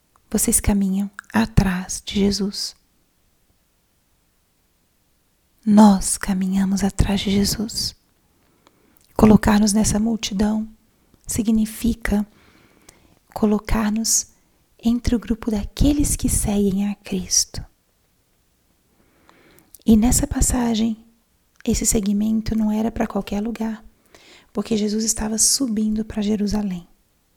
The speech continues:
Já era, se aproximava, né, já era iminente o momento dele ser entregue, dele sofrer a sua paixão. E ele já sabia que isso ia acontecer. Ele está subindo para Jerusalém.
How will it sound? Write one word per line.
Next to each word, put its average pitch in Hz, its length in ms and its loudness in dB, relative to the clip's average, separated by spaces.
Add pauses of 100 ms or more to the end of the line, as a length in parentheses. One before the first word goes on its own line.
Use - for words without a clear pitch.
(840)
Já 208 180 2
era, 214 480 2 (440)
se - 160 -4
aproximava, 214 800 0
né, 220 160 -4
já 214 100 -4
era 214 100 -2
iminente 208 600 -2
o - 20 -2
momento 208 500 -2 (460)
dele 190 460 -4
ser 190 200 -4
entregue, 208 540 -2
dele 202 180 -2
sofrer 202 320 -6
a 202 40 -2
sua - 160 -4
paixão. 208 480 -4 (600)
E 208 60 -2
ele 220 100 0
já 233 140 -6
sabia 240 320 -6
que 208 140 -10
isso - 160 -8
ia 208 60 -10
acontecer. - 680 -12 (2250)
Ele 208 140 0
está 220 340 -6
subindo 196 640 -4
para 190 140 -6
Jerusalém. 196 640 -6